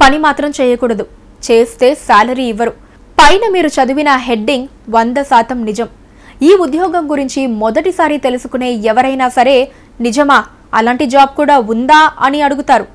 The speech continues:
కానీ ఇలాంటి జాబ్ ఇప్పుడు ఏర్పడుతోంది. అక్కడ ఏ పని చేయకపోతేనే ఒకటి పాయింట్ నాలుగు ఒక్క లక్షల జీతం ఇస్తారు. జర్మనీలో ఈ జాబ్ ఆఫర్ ఉంది.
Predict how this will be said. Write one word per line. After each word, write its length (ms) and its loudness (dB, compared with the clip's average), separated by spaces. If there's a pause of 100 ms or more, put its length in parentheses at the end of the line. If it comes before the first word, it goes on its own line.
కానీ 280 -2 (380)
ఇలాంటి 380 0
జాబ్ 300 2
ఇప్పుడు 260 -6
ఏర్పడుతోంది. 680 -6 (360)
అక్కడ 200 2
ఏ 280 2
పని 340 -4
చేయకపోతేనే 800 -2
ఒకటి 540 -2
పాయింట్ 420 -2
నాలుగు 340 -2
ఒక్క 320 -4
లక్షల 500 -2
జీతం 380 -6
ఇస్తారు. 320 -2 (640)
జర్మనీలో 640 0
ఈ 180 -6
జాబ్ 320 2
ఆఫర్ 240 0
ఉంది. 220 -8